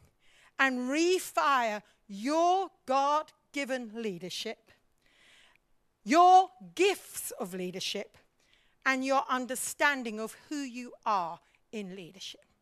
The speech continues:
I felt as I prayed that God said there's many people sitting here who just said,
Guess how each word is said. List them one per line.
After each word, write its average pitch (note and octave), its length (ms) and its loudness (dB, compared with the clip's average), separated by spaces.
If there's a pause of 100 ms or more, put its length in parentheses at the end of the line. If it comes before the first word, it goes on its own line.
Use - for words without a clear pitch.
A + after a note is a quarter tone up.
(580)
I F4 120 4
felt G#4 360 10
as E4+ 140 -4
I D4+ 160 2
prayed A#3+ 560 0 (220)
that C4 160 -2
God E4 280 8
said D4+ 180 0
there's C#4+ 180 0
many F4+ 260 0
people F4+ 340 -2
sitting D4+ 460 -6
here A#3 320 -4
who A3+ 140 -10
just C4+ 220 -4
said, B3+ 140 -2